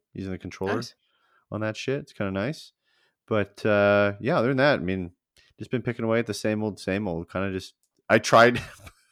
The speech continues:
Speaker 1: <laughs> I tried Battlefield twenty forty-two <laughs> again. Every week I
Speaker 2: Again.
Speaker 1: try getting into it.
Speaker 2: You
Speaker 1: And
Speaker 2: are
Speaker 1: every
Speaker 2: a
Speaker 1: week I
Speaker 2: glutton
Speaker 1: get
Speaker 2: for
Speaker 1: farther and
Speaker 2: punishment.
Speaker 1: further apart from it. It fucking crashed
Speaker 2: <laughs>
Speaker 1: on me.
Speaker 2: Oh, no.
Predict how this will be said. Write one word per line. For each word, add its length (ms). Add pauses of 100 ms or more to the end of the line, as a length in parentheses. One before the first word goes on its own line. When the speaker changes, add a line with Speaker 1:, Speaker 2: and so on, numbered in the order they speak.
(120)
Speaker 1:
<laughs> 480
I 80
tried 280
Battlefield 460
twenty 180
forty-two 680
<laughs> 80
again. 500 (440)
Every 280
week 180
I 40
Speaker 2:
Again. 160
Speaker 1:
try 380
getting 300
into 340
it. 200 (580)
Speaker 2:
You 140
Speaker 1:
And 80
Speaker 2:
are 40
Speaker 1:
every 160
Speaker 2:
a 20
Speaker 1:
week 180
I 40
Speaker 2:
glutton 160
Speaker 1:
get 160
Speaker 2:
for 80
Speaker 1:
farther 300
and 80
Speaker 2:
punishment. 40
Speaker 1:
further 260
apart 440
from 200
it. 140 (180)
It 160
fucking 280
crashed 680 (180)
Speaker 2:
<laughs> 200
Speaker 1:
on 200
me. 320 (260)
Speaker 2:
Oh, 220
no. 580